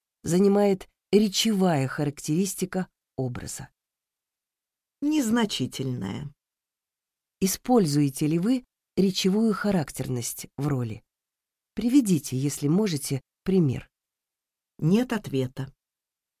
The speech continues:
Speaker 1: Замечаете ли вы, в какой мере используете в работе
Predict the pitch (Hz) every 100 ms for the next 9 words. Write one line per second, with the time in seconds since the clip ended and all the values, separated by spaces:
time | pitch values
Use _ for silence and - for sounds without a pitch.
0 | _ - 143 147 147 143 - 262 247 185
1 | - 131 131 143 247 - _ _ _ _
2 | - - 185 180 196 180 190 247 254 240
3 | - 180 - 208 226 185 185 - 175 165
4 | 160 196 233 -